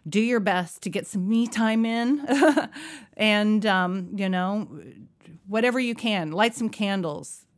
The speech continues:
get a massage, but take some time out and manage that stress.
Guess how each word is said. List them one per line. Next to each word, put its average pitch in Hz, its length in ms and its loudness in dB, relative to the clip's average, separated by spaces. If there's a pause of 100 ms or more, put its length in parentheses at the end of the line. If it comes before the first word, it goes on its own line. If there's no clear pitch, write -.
(120)
get 240 160 -2
a 262 40 0
massage, 190 760 -2 (520)
but - 280 0
take 240 200 -2
some 247 180 -2
time 214 260 -2
out 160 280 -4 (200)
and 175 540 -4
manage 190 360 -2
that 160 200 -2
stress. - 600 -8